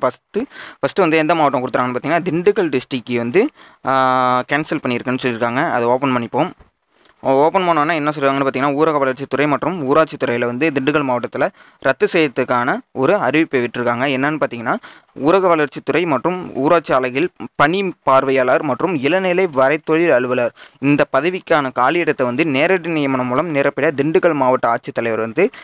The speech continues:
அஞ்சாம் தேதி, அதாவது அஞ்சு பதினொன்னு ரெண்டாயிரத்தி இருபது படி வெளியிட்ட அறிவிக்கையானது நிர்வாக காரணத்தினால் ரத்து செய்யப்பட்டுள்ளதுன்னு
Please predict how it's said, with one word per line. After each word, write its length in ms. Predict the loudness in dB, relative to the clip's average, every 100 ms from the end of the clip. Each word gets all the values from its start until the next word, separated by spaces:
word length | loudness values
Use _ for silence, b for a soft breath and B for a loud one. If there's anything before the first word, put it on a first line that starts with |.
| B -4
அஞ்சாம் 360 | -2 2 2
தேதி, 340 | 2 0 0 -2
அதாவது 200 | 0 2
அஞ்சு 420 | 0 -2 -4 -4 -2
பதினொன்னு 520 | 0 0 0 0 -2 -4 -8
ரெண்டாயிரத்தி 280 | -2 0 0
இருபது 360 | -2 2 2 2
படி 240 | 0 0
வெளியிட்ட 480 | 0 0 0 -2 -2
அறிவிக்கையானது 920 | 0 0 -2 -2 -2 0 -2 -4 -2
நிர்வாக 460 | 0 0 2 2 0
காரணத்தினால் 480 | -2 -2 -2 -2
ரத்து 280 | -2 -4 -4 -4
செய்யப்பட்டுள்ளதுன்னு 560 | -4 -2 -2 -2 0